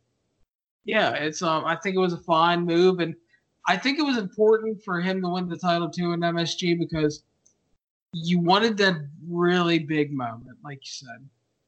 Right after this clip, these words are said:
And then I think that the important thing was, from the New Japan side of the card,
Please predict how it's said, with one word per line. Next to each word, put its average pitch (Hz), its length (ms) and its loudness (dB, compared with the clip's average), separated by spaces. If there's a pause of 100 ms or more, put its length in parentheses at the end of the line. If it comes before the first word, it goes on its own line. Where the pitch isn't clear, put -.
(140)
And 180 220 0
then 180 320 2
I 175 160 0
think 208 320 -4
that 180 220 -6
the 170 100 -4
important 170 460 -6
thing 175 260 -8
was, 165 300 -2 (360)
from 190 160 0
the 185 80 4
New 196 200 4
Japan 226 480 0
side 170 300 4
of 156 40 -4
the 160 80 -6
card, 165 440 -2